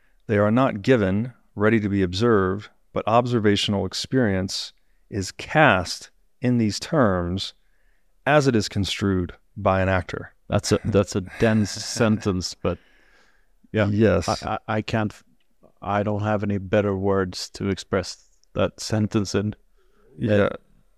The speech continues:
Speaker 1: Um, that's not actually the excerpt I wanted to read. I can't find the one I want to read. Oh, okay, here we go.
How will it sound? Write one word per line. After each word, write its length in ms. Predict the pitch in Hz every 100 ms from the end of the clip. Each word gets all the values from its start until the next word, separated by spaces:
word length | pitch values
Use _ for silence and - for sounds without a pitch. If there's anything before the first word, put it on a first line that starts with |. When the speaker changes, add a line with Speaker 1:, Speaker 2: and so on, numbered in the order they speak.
| -
Speaker 1:
Um, 240 | 104 101
that's 240 | - 101 135
not 240 | 147 -
actually 400 | 120 123 - 117
the 120 | 101
excerpt 360 | 113 - 120 -
I 40 |
wanted 300 | 92 110 107
to 80 | 104
read. 560 | 101 120 92 95 117 117 _ _
I 160 | - 92
can't 280 | - - -
find 260 | - 113
the 60 | 95
one 140 | 87
I 60 | 87
want 160 | 87 87
to 40 |
read. 260 | 90 92 120 _ _ _ _ _ -
Oh, 180 | - 101
okay, 260 | - 87
here 160 | 107 139
we 100 | 104
go. 220 | -